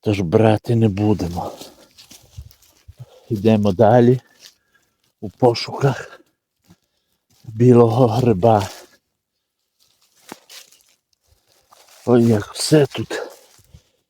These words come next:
посохло. Я трохи змінив маршрут. Не туди поїхав, а в друге місце.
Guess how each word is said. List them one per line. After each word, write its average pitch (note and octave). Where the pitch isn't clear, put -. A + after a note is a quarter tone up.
посохло. G#2
Я A2+
трохи A#2
змінив A#2+
маршрут. C3+
Не B2
туди A#2+
поїхав, A#2+
а A2+
в G2+
друге C3+
місце. -